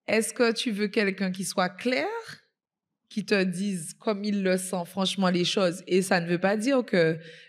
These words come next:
un état de pensée, une façon de penser ne peut pas être modifié, hein, ni évolué. Et en fait,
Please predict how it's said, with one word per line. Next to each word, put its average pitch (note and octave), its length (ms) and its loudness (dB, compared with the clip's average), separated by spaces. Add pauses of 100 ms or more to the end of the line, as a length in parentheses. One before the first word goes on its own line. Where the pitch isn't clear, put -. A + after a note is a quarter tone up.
(100)
un G3 180 2
état G3+ 320 2
de G3 120 4
pensée, F#3 360 0
une F#3 120 -2
façon F#3 380 2
de E3+ 100 4
penser F3 400 0
ne G3 120 2
peut F3+ 200 -2
pas E3 120 2
être E3 160 -2
modifié, F3 560 -4
hein, D#3+ 260 -4
ni F3 280 -2
évolué. F3 680 -4 (920)
Et F#3+ 300 4 (100)
en F#3+ 200 4
fait, B3 500 -2